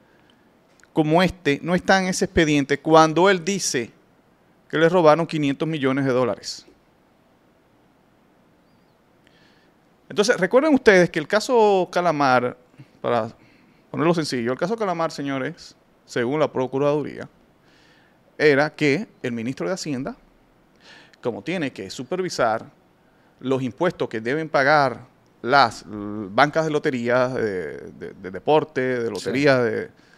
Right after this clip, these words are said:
Speaker 1: de juegos de azar, de los casinos, como aquí hay muchísimas bancas que no pagan impuestos, atención al ex candidato de Santo Domingo Este, el que quería ser el sucesor de Juancito,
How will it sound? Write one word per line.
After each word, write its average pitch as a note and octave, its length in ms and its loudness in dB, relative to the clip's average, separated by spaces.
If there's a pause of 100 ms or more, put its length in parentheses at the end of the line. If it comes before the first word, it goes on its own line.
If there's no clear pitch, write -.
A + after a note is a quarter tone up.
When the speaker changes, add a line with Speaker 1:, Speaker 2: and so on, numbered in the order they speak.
(280)
Speaker 1:
de - 80 -8
juegos C#3 220 -2
de C#3+ 60 2
azar, C#3 420 4
de G2+ 100 -12
los A2+ 140 -6
casinos, C#3+ 720 -4 (1040)
como D#3+ 220 0
aquí F3+ 160 2
hay C#4+ 100 2
muchísimas B3 680 0
bancas F3+ 280 0
que - 180 -10
no F3 160 -4
pagan G#3 280 0
impuestos, C#3+ 560 -2 (1080)
atención C#3+ 540 -4
al A#2 320 -4
ex C#3 120 -4
candidato C3 640 -4
de G2+ 280 -10 (520)
Santo - 260 -12
Domingo C3 360 -4
Este, - 280 -10 (300)
el G#2 260 -8 (460)
que A#2+ 120 -8
quería B2+ 260 0
ser C#3 280 -2
el A#2+ 80 -2
sucesor B2+ 420 -6
de B2+ 60 -4
Juancito, B2+ 500 -12